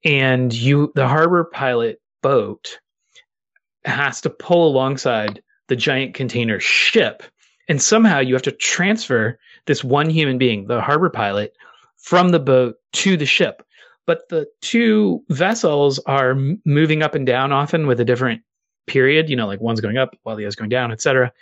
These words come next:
And to get onto the ship, to this day, the way that harbor pilots get on these giant ships is on a, a rope ladder, an honest to goodness rope ladder. I mean, it's not made of, like,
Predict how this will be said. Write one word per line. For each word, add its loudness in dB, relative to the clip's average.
And 2
to -8
get 2
onto 2
the 2
ship, 0
to 2
this 0
day, 0
the -6
way 4
that 2
harbor -2
pilots -4
get 0
on -2
these -4
giant -4
ships -2
is 2
on 0
a, -2
a 2
rope 2
ladder, -2
an -4
honest -2
to -4
goodness -2
rope 0
ladder. 0
I -4
mean, -2
it's -2
not 0
made 2
of, -2
like, -2